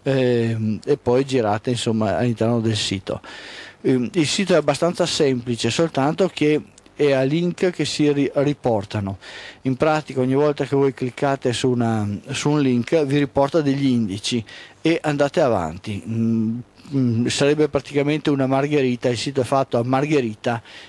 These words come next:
eh, che si, mm, oppure a tela di ragno se volete, nel senso che ha un centro, la, l'home page,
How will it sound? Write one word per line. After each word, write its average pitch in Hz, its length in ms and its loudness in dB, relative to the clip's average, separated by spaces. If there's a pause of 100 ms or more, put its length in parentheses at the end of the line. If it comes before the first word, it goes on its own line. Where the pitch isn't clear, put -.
(140)
eh, 123 380 0
che 123 160 0
si, 120 420 2
mm, 107 500 0 (1700)
oppure 127 340 2
a 113 40 0
tela 127 260 0
di 123 120 0
ragno 117 440 0
se 127 120 -2
volete, 110 480 0
nel 107 140 -2
senso 131 320 0
che 120 280 0
ha 127 140 0
un 135 220 2
centro, 127 600 0
la, 117 160 0 (140)
l'home 123 340 0
page, 113 480 0